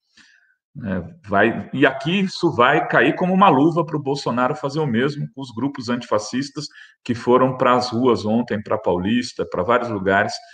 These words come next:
é, combater os fascistas. Nos Estados Unidos, as suprema-, supremacistas brancos fazem manifestação a hora que querem,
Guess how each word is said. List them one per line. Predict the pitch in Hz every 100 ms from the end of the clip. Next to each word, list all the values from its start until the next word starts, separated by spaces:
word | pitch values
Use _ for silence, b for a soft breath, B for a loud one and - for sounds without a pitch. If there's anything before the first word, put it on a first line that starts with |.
| B B B
é, | - 98
combater | - 131 120 117 107 120 131 -
os | 165 151
fascistas. | 160 156 175 - - - - _ _ _ _
Nos | 160 202
Estados | 190 - 180 156 131
Unidos, | 123 196 - -
as | 131
suprema-, | - 151 170 175 151
supremacistas | - 147 - 147 165 135 123 131 - 95 104
brancos | 131 170 - - B B -
fazem | 175 180
manifestação | 175 170 170 160 - 131 - 180
a | 160
hora | 170 202
que | 196
querem, | - 131 135 85